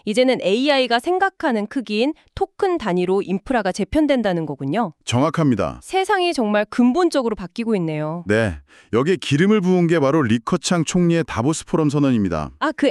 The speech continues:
Speaker 1: 에이아이 공유제 선언이요?
Speaker 2: 맞습니다. 중국 에이아이가 하루에 무려 백 조 토큰을 소비하며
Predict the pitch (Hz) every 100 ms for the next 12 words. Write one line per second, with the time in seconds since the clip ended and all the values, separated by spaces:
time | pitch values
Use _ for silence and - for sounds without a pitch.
0 | - 214 320 330 311 - 247 330 330 302
1 | 277 226 180 220 440 - 90 113 143 139
2 | 117 71 _ _ _ - 143 165 165 139
3 | 151 151 143 151 123 85 - 202 196 185
4 | 107 135 143 - 107 - 190 180 - 170
5 | 185 175 160 143 143 123 147